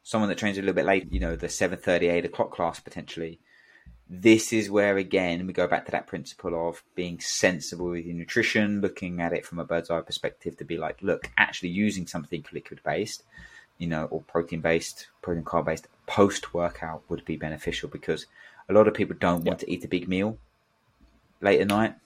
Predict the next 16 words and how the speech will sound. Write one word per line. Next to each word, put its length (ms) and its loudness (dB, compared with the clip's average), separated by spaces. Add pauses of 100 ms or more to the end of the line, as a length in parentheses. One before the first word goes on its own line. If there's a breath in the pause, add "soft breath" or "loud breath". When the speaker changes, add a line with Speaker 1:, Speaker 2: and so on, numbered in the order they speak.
(160)
Speaker 1:
you 100 -4
know, 120 -2
nine, 280 0
nine 160 0
thirty. 500 0
So 440 2
again, 320 0
use, 380 -2
using 420 -2
this 140 0
type 240 -4
of 80 -10
thing 200 -4
is 80 -8
gonna 240 -4
be, 440 -2